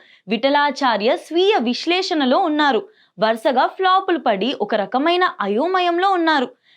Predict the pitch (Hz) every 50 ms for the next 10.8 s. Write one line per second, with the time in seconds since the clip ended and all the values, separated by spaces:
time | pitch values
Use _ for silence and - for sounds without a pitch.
0 | _ - - 427 440 427 427 370 - 370 320 311 311 - 269 247 240 240 220 190
1 | 208 269 294 220 190 185 185 208 254 240 214 208 294 311 294 277 262 254 262 262
2 | 262 233 226 208 - 208 190 220 285 320 269 214 269 427 480 - - - _ _
3 | - 453 453 453 381 359 370 370 403 427 415 381 392 370 330 294 269 285 320 330
4 | 240 208 196 185 214 - 330 320 311 311 302 302 330 330 320 320 349 339 370 403
5 | 415 403 381 294 269 269 - 277 254 240 202 196 269 403 403 349 302 302 339 330
6 | 311 311 311 311 285 262 233 202 196 - - _ _ _ _ - - 180 175 190
7 | 247 320 359 359 359 349 349 349 370 370 - _ _ _ - 180 208 247 247 254
8 | 262 269 269 277 294 262 214 226 233 208 - 247 226 - - - 262 359 381 285
9 | 277 330 320 320 - 403 392 392 330 294 285 - 403 - - 339 370 392 403 403
10 | 392 349 330 294 277 277 254 262 339 381 349 294 269 254 220 -